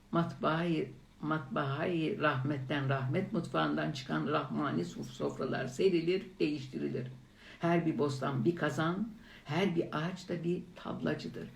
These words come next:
Evet, yazın böyle de sonbaharda farklı mı? Sonbaharın meyvesi de, sebzesi de kendisine göre, kışınki de kendisine göre. Yani kışın portakalı hiçbir zamankine, limonu, evet, elması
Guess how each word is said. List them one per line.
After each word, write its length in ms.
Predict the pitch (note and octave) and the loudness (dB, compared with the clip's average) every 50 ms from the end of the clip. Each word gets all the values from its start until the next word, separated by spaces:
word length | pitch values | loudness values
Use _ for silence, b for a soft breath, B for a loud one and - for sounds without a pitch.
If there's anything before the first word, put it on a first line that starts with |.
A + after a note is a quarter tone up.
| B B B B B B B B B - - | B B B B B B B B B -8 -2
Evet, 280 | F3 E3+ F3+ E3+ - - | 2 4 4 4 4 4
yazın 360 | E3 E3+ E3 F3+ F3 D#3+ D3 | 2 4 4 4 2 2 2
böyle 300 | E3 E3 E3 F3+ F3+ F3 | 2 2 2 2 2 2
de 200 | D#3+ C#3 C3 - - - - - - | 0 -2 -2 -4 -8 -14 -18 -20 -20
sonbaharda 680 | - - - E3+ F3 E3 D#3 D3+ D3+ D#3+ D3+ - D#3+ D3 | -12 -2 0 2 2 2 2 0 -2 -2 -2 -2 -2 -4
farklı 440 | C3+ - D#3 D#3 D#3+ - - G#3 G3+ | -2 -2 -2 -2 -2 -2 2 2 4
mı? 220 | F3+ F3 F#3 A3 - - - - - | 4 4 2 0 -6 -8 -14 -20 -18
Sonbaharın 680 | - - D3 C#3 C#3 A#2+ - C3+ C3 - - - D3 | -8 -6 -4 -2 -2 -2 0 0 0 0 0 -2 -2
meyvesi 480 | E3 D3+ C3+ B2 B2 C3+ C3+ - - - | -2 0 -2 -2 -2 -4 -4 -6 -6 -6
de, 120 | - - | -6 -4
sebzesi 520 | - - C#3+ C3 - C3+ C3+ C3 - - | 0 0 0 0 0 -4 -4 -4 -2 -2
de 120 | - - - | -2 -4 -4
kendisine 480 | - G3+ G3 G3 - - - - - | -4 -4 -4 -4 -6 -6 -8 -6 -6
göre, 240 | G3 - - - - - | -6 -4 -4 -4 -4 -2
kışınki 380 | F#3+ F3 - - - - - - | -2 -2 -2 -2 -4 -4 -4 -6
de 120 | F3 F3 | -6 -6
kendisine 460 | - - - - - - - - - | -4 -4 -4 -4 -6 -6 -4 -4 -4
göre. 320 | - - - - - - - B B B B B B B B B | -4 -4 -6 -6 -8 -10 -12 B B B B B B B B B
Yani 260 | F3 E3 D#3+ D#3 C#3+ | -2 0 0 0 -2
kışın 320 | C3 F3 E3 - E3+ D#3+ - | -2 -4 -2 -2 -2 -2 0
portakalı 520 | F3 E3 E3 - E3+ D#3+ - D#3+ D#3+ E3 | 0 -2 0 0 -2 -2 -2 -2 -2 -2
hiçbir 320 | E3 E3 - - - F3 E3 | -2 -2 -2 -4 -2 -4 -2
zamankine, 680 | E3+ D#3+ E3 D#3+ - E3+ - - - E3+ - - - - - - - - - - E3 E3+ | -2 -2 -2 -2 -2 -2 -2 -2 -4 -2 -2 -4 -6 -10 -12 -20 -20 -14 -12 -8 -2 2
limonu, 600 | F3+ E3 D#3+ D#3+ D#3 D3 - - - - - - - - - - | 2 2 2 2 -2 -2 -2 -2 -2 -4 -8 -10 -16 -20 -12 -4
evet, 340 | F3 E3 D#3+ - D#3 E3+ - - - B B B B B B B B B B B B B B B B B - - - - - | -4 -4 -2 -2 -6 -8 -8 -12 -20 B B B B B B B B B B B B B B B B B -20 -20 -18 -4 2
elması 800 | F3+ F3+ F3+ E3 D#3 D#3 D#3+ D3 C3 - - E3+ D#3 D#3 - | 2 4 4 4 4 4 2 0 -2 -4 -2 0 0 0 -2